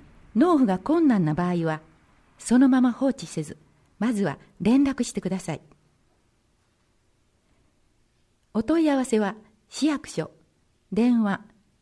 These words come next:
六二の二一四一、税務課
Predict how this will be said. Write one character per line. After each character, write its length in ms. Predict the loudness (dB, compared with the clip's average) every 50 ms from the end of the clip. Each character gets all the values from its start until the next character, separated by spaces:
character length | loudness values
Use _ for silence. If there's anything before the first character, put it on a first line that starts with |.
| _ _
六 280 | -6 -6 -4 0 2 4
二 240 | 4 6 4 4 4
の 220 | 2 -2 -4 -6 -10 -20 _ _ _ _ _
二 260 | 2 4 4 4 4
一 240 | 2 -2 -4 -4 -2
四 180 | 0 0 0 0
一、 300 | -2 -4 -10 -18 -20 -20 _ _ _ _ _ _ _ _ _ _ _ _
税 200 | 0 2 4 4
務 180 | 4 4 2 0
課 220 | 0 -2 -4 -4